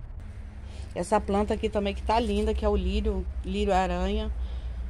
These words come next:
Olha, gente, como que tá enorme essa planta.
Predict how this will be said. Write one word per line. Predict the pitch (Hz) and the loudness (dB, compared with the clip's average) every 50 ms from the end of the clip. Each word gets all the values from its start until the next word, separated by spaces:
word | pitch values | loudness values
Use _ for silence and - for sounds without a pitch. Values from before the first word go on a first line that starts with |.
| - - | -2 2
Olha, | 175 190 202 196 190 | 4 6 6 6 4
gente, | 185 185 175 - | 2 2 0 0
como | - 185 190 196 | 0 2 2 2
que | - 196 | 0 0
tá | - 180 185 | 0 0 0
enorme | 214 226 226 208 190 190 196 208 220 214 220 | 2 2 2 4 4 4 4 2 2 0 -2
essa | 214 - - 220 | -4 -4 -4 -4
planta. | - 214 196 170 170 160 160 - | -4 -4 -4 -4 -4 -4 -4 -6